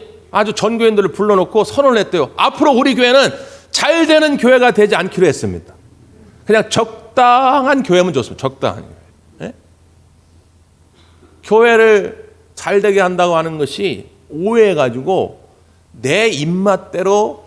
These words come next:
내 고집대로 되는 게 잘 되는 것으로 착각하는 분이 있어요. 그래서 자꾸 자기 주장만 하고 다투는 거예요. 그럴 바에는 그냥 적당한 교회가 좋아요.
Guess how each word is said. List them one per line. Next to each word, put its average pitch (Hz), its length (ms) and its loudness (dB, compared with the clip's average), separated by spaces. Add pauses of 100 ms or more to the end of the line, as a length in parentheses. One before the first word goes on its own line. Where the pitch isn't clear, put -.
(120)
내 185 300 0
고집대로 190 800 -2
되는 170 360 -4
게 240 120 0
잘 - 200 -2
되는 196 240 0
것으로 156 220 -2
착각하는 175 460 -2
분이 120 140 -4
있어요. 104 540 -12 (1040)
그래서 262 220 0
자꾸 208 340 -8
자기 175 300 -6
주장만 185 400 -2
하고 165 180 -4
다투는 160 500 -6
거예요. 135 140 0 (400)
그럴 196 400 0
바에는 175 320 0
그냥 165 300 -6
적당한 165 500 -6
교회가 120 380 -4
좋아요. 95 720 -6